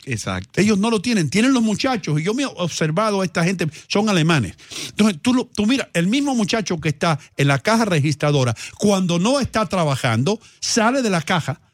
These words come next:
Speaker 2: y se pone a ordenar las cosas, los chips, esto, lo otro, abrir caja. Tú llegas a la caja registradora, el muchacho sale corriendo de allá. "Yes, sir. Here we go." Pum, pum, pum, pum, pum. Ya, le pagaste, el muchacho regresa y hace ot-,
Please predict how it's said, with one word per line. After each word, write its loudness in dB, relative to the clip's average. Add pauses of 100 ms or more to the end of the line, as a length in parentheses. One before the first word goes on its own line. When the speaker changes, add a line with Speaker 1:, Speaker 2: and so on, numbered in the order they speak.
(180)
Speaker 2:
y 4
se 0
pone 0
a 4
ordenar 2 (400)
las 0
cosas, 0
los 0
chips, -2
esto, -2
lo 0
otro, -4 (200)
abrir 0
caja. 2 (220)
Tú 4
llegas -2
a 0
la 0
caja 2
registradora, 0 (160)
el 0
muchacho -2
sale 0
corriendo 0
de 0
allá. 0 (180)
"Yes, 2
sir. 0 (240)
Here 2
we 2
go." 0
Pum, -2
pum, 0
pum, 0
pum, -2
pum. 0 (300)
Ya, -2
le 0
pagaste, 0
el 2
muchacho 0
regresa 0
y 2
hace 0
ot-, 0